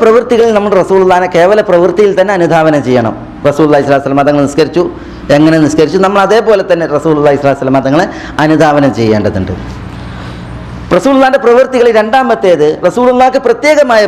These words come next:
പ്രവൃത്തിയാണ്, ഖാസായ പ്രവൃത്തികൾ. റസൂലുള്ളാഹി സ്വല്ലല്ലാഹു അലൈഹി വസല്ലമ തങ്ങൾ നാലിലേറെ കല്യാണം കഴിച്ചത്,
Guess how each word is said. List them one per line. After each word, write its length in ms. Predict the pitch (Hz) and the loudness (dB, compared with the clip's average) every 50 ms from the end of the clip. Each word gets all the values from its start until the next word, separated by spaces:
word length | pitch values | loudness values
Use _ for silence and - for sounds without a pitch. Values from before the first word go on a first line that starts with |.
| 180 180 | 0 0
പ്രവൃത്തിയാണ്, 500 | 165 151 139 131 - 139 120 101 92 90 - - - - - | 0 0 -2 -2 -2 -2 -2 -2 -4 -8 -14 -16 -10 -4 -2
ഖാസായ 560 | 175 190 214 233 247 - - 254 220 202 185 180 165 143 | 0 2 2 0 0 -2 0 0 2 2 2 2 2 0
പ്രവൃത്തികൾ. 480 | 147 139 135 131 127 - 120 98 95 92 - - - - - - - - - - - - - - - - - - 180 180 | 0 0 0 0 -2 -2 -6 -8 -8 -10 -12 -16 -18 -18 -18 -18 -18 -18 -16 -16 -16 -16 -16 -16 -16 -12 -6 -4 -2 -2
റസൂലുള്ളാഹി 360 | 180 190 190 190 185 185 180 | 0 2 2 4 4 2 2
സ്വല്ലല്ലാഹു 240 | 151 165 170 165 160 | 2 2 2 2 2
അലൈഹി 80 | 165 | 2
വസല്ലമ 220 | 165 165 160 165 165 160 | 0 0 2 0 0 0
തങ്ങൾ 160 | 170 156 160 165 160 156 151 | 0 0 0 0 2 2 2
നാലിലേറെ 360 | 156 165 165 160 156 156 156 156 | 0 2 2 2 2 0 0 0
കല്യാണം 300 | 151 143 147 147 147 143 139 | 0 0 0 0 0 0 0
കഴിച്ചത്, 320 | 135 127 127 131 - 151 | 0 0 0 -2 -4 -4